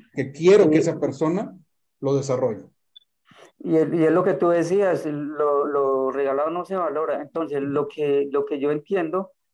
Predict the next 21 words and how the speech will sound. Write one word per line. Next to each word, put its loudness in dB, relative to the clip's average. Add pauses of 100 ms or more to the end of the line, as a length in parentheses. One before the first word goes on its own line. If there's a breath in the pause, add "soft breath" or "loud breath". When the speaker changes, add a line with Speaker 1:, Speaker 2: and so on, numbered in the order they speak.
(180)
Speaker 2:
de -2
hecho, -2
ya 0
me -2
pasó -6
con -4
alguien, -6
con -8
la -2
persona -2
que -2
me -2
invitó -2
a 2
hacer -2
este -8
negocio, -4
me -2
dijo -4
qué -4
día, -2